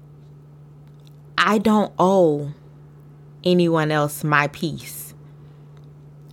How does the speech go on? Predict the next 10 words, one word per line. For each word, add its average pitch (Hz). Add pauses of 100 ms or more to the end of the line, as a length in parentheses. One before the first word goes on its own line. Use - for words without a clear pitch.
(760)
My 170
peace 208
is 160
my 165
responsibility. 147 (400)
Our 170
peace 208
is 170
our 190
responsibility. 165